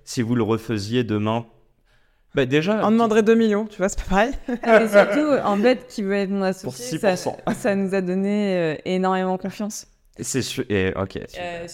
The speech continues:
Speaker 1: Donc, vous
Speaker 3: sur,
Speaker 1: étiez
Speaker 3: euh,
Speaker 1: quand même
Speaker 3: la,
Speaker 1: un
Speaker 3: la
Speaker 1: peu
Speaker 3: vision.
Speaker 1: contente en sortie de, en
Speaker 3: Bah
Speaker 1: so-
Speaker 3: non, en fait, alors, directement en sortant, donc il y a Anouk qui s'effondre en larmes,
Speaker 1: Ah
Speaker 3: euh,
Speaker 1: ouais.
Speaker 3: ah ouais. Moi, j'étais en mode, elle est où la sortie ? Enfin, moi, je te sens, mais on est, en fait, t'as une espèce de relâchement de pression, genre, t'es du père, quoi.
Speaker 1: Ouais,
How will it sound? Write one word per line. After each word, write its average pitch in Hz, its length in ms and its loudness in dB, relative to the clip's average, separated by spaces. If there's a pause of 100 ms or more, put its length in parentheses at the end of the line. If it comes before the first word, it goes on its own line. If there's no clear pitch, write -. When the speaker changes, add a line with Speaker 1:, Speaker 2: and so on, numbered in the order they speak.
(120)
Speaker 1:
Donc, 127 100 4
vous 120 60 0
Speaker 3:
sur, 120 80 0
Speaker 1:
étiez 104 140 0
Speaker 3:
euh, - 20 0
Speaker 1:
quand 117 100 4
même 139 240 2
Speaker 3:
la, - 80 -2
Speaker 1:
un 110 40 2
Speaker 3:
la - 60 -2
Speaker 1:
peu 117 80 2
Speaker 3:
vision. 131 180 -4
Speaker 1:
contente 170 340 2
en 151 80 -2
sortie 139 340 -8
de, 135 220 -10
en 214 60 -6
Speaker 3:
Bah 220 100 6
Speaker 1:
so- 247 60 4
Speaker 3:
non, 269 140 2
en 202 120 4
fait, 208 120 -4 (280)
alors, 180 200 0 (320)
directement 233 600 0
en - 20 -2
sortant, 220 340 -2
donc 190 240 -2
il 175 40 0
y - 20 0
a - 100 -4 (420)
Anouk 214 340 2
qui 208 140 -14
s'effondre 202 580 -6
en 202 120 0
larmes, 208 500 0
Speaker 1:
Ah 180 180 2
Speaker 3:
euh, 180 40 -2
Speaker 1:
ouais. 220 180 -2 (100)
Speaker 3:
ah 208 240 2
ouais. 196 240 -2 (320)
Moi, 220 220 2
j'étais 226 300 -2
en 185 100 2
mode, 196 200 -6
elle 196 180 -2
est 214 60 -4
où 226 80 -2
la 208 160 0
sortie ? 214 340 -6
Enfin, 202 220 -2
moi, 190 120 0
je - 80 -12
te 196 100 -4
sens, 254 180 -2
mais 233 140 0
on 202 140 0
est, 196 80 0
en 220 100 2
fait, 269 120 0
t'as 220 140 -2
une 202 60 0
espèce 214 260 -2
de 190 80 -4
relâchement 214 400 0
de 254 40 0
pression, 226 420 0
genre, 185 180 -4
t'es 180 220 -4 (220)
du 196 220 -8
père, - 360 -2
quoi. 143 200 0
Speaker 1:
Ouais, 131 380 4